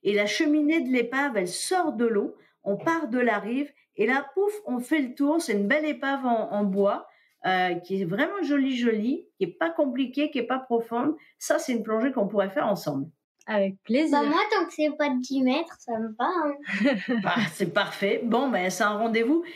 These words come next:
Speaker 1: Et en plus, l'été, dans le fleuve, l'eau, elle est quand même chaude. Elle est à vingt-quatre, vingt-cinq degrés. C'est pas mal. Bon, l'hiver, elle est à, elle est quasiment à zéro, mais, euh, l'été, elle est plus chaude quand même.
Speaker 3: Pour finir,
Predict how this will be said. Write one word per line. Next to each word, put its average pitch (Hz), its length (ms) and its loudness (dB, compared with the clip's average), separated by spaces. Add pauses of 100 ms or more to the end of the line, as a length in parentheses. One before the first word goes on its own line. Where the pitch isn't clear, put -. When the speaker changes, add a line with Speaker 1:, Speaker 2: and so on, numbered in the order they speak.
(140)
Speaker 1:
Et 214 120 -2
en 240 140 2
plus, 339 340 0
l'été, 269 400 -4
dans 247 160 -2
le 220 80 -6
fleuve, 233 420 -4
l'eau, 226 240 0
elle 190 140 2
est 180 80 -4
quand 262 140 -4
même 240 240 2
chaude. 247 380 0
Elle 202 180 2
est 233 220 2
à 208 300 2 (280)
vingt-quatre, 208 460 0
vingt-cinq 208 420 -2
degrés. 180 400 0 (260)
C'est 135 160 -18
pas 180 120 0
mal. 240 260 0 (360)
Bon, 190 140 0
l'hiver, 208 500 2
elle 190 100 0
est 196 40 2
à, 196 80 2 (220)
elle 196 140 0
est 202 60 -2
quasiment 208 380 0
à 220 100 2
zéro, 269 440 0
mais, 185 260 0
euh, 180 160 2
l'été, 196 300 0
elle 220 180 0
est 180 60 0
plus 240 160 -8
chaude 175 280 -4
quand 151 120 -2
même. 143 180 -6 (640)
Speaker 3:
Pour 349 220 2
finir, 302 420 2